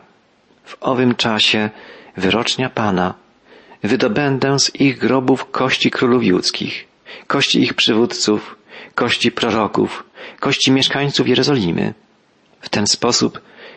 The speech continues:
Jeremiasz przekonywał: „Mówię przeciwko wam, królowie. Mówię przeciwko wam,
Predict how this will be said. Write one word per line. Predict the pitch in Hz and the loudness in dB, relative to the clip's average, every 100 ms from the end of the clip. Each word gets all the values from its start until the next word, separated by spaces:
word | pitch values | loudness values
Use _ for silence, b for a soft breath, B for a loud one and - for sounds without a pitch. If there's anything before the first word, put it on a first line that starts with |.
| B | B
Jeremiasz | 95 110 123 110 107 - - - | -2 2 2 2 2 0 0 0
przekonywał: | - 120 110 120 107 104 101 B B B B B B B | -2 0 0 2 2 2 0 B B B B B B B
„Mówię | 110 156 147 139 135 - | 2 4 4 2 2 0
przeciwko | - - 156 - 143 | -2 0 -2 -2 -4
wam, | 110 123 143 87 80 | 0 0 2 0 -2
królowie. | - 101 92 90 - - 101 _ _ _ _ _ _ | -4 0 0 0 -2 -6 -8 _ _ _ _ _ _
Mówię | 107 123 127 120 | 0 2 2 2
przeciwko | - - 131 139 | 0 -2 -2 -2
wam, | 127 135 151 95 | 0 0 2 2